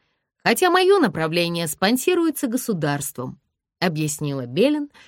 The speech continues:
прежде чем Либби успела среагировать на второе за день упоминание Джеймса Уэссекса, известного врага общества. Не могу сказать, далеко ли профессор продвинулся,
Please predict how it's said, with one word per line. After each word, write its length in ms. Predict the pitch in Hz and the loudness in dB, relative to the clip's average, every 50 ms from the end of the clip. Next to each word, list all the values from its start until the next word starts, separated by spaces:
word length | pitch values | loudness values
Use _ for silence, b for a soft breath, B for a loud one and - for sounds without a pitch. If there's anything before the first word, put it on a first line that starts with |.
| b b b | b b b
прежде 420 | - 180 226 277 302 254 214 277 226 | 2 4 4 4 4 4 2 2 0
чем 280 | - - 262 254 247 | 2 2 2 4 4
Либби 340 | 240 226 247 269 269 208 202 | 4 4 2 2 2 2 2
успела 560 | 254 254 247 - - - 208 233 247 254 254 | 0 0 0 -2 -4 0 2 4 4 4 2
среагировать 800 | 240 - - 175 170 165 160 147 139 151 175 175 175 165 165 156 | 0 0 -2 0 0 0 0 -2 -2 -2 -2 -2 -2 -2 -4 -6
на 140 | 156 151 147 | -4 -6 -6
второе 500 | 147 - 139 139 139 139 156 214 277 285 | -6 -4 -4 -2 0 0 2 2 2 2
за 240 | 233 175 156 151 147 | 0 0 0 0 -2
день 240 | 143 147 151 151 151 | -2 -2 -2 -4 -4
упоминание 680 | 139 151 139 143 139 135 147 190 254 262 254 262 269 262 B B B B - | -4 -4 -6 -4 -4 -2 -2 0 0 2 0 0 -2 -4 B B B B -8
Джеймса 640 | 143 139 139 156 160 160 156 151 - - 151 143 | -8 -6 -4 -2 -2 -2 -2 -4 -4 -4 -4 -2
Уэссекса, 640 | 139 139 143 139 135 - 135 123 - - - - - _ _ _ _ _ _ _ _ _ _ | -2 -2 -2 -2 -4 -6 -10 -10 -10 -10 -10 -10 -12 _ _ _ _ _ _ _ _ _ _
известного 880 | - 196 208 180 147 165 147 160 170 214 247 - - 294 294 262 277 262 | 0 0 0 2 0 0 0 0 0 0 0 -2 -2 0 0 2 2 0
врага 460 | 190 160 139 135 131 123 135 135 135 | 0 0 -2 -4 -4 -4 -4 -2 -2
общества. 720 | 131 131 131 127 127 - - - 147 - - - - - _ _ _ _ _ _ _ _ _ _ _ | -2 -2 -4 -4 -6 -8 -8 -8 -8 -8 -10 -12 -20 -20 _ _ _ _ _ _ _ _ _ _ _
Не 160 | - 180 254 302 | 2 4 4 6
могу 260 | 339 381 349 320 370 | 6 4 4 2 0
сказать, 540 | 349 - - 311 302 277 311 294 226 160 135 | 0 2 0 2 2 4 2 2 2 0 0
далеко 400 | 151 180 208 233 220 - 269 277 | 0 0 0 0 2 2 2 4
ли 100 | 247 233 | 4 4
профессор 640 | 190 - 170 190 190 196 196 190 - - 156 147 | 2 2 0 0 2 0 0 0 0 -4 -6 -4
продвинулся, 880 | - 143 143 143 131 - 139 202 277 311 311 320 294 - - 269 277 | -4 -2 -2 0 0 0 2 2 2 2 0 -2 -2 -4 -4 -4 -4